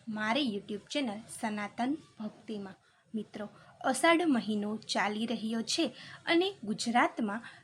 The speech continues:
શ્રદ્ધાળુઓ દ્વારા ઉજવવામાં આવતા દશામા વ્રતનો પ્રારંભ નજીક આવી રહ્યો છે. પરંપરાગત ગુજરાતી કેલેન્ડર મુજબ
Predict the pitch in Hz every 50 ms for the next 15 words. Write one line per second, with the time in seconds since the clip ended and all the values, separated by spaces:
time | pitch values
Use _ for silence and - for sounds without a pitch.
0 | _ - - 302 302 311 262 247 - 311 311 330 330 349 339 349 381 392 285 226
1 | 220 208 202 208 214 269 247 - - - - 262 208 - 294 311 320 320 330 330
2 | 330 330 349 359 - - 220 247 220 - - - - - - - - - - -
3 | - - 240 254 277 269 - 349 339 330 330 349 349 320 240 220 220 - - 226
4 | 214 220 208 - - 220 202 202 202 233 269 247 214 - - - - 233 214 220
5 | 220 - - 294 320 - - - - - 208 220 208 214 214 214 214 202 208 208
6 | 208 214 214 - - 320 240 - - - - - - - - - _ - 226 220
7 | 220 220 214 214 - 220 214 214 214 214 214 208 233 226 226 - - - - -
8 | - _ _ _ 247 294 285 233 302 311 320 320 330 320 - 339 349 - - -
9 | 214 208 220 269 339 349 320 302 269 240 220 220 208 196 - 233 220